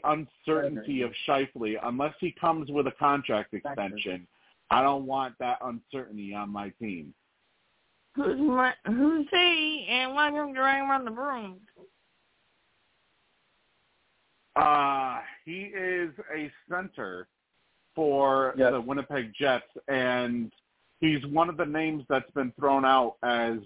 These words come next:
Speaker 1: being a, as being trade bait, basically,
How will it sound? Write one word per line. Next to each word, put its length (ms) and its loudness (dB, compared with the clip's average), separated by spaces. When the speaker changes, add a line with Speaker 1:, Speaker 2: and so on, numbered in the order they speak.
Speaker 1:
being 400 -4
a, 560 0
as 260 2
being 220 2
trade 340 2
bait, 220 -2
basically, 720 -6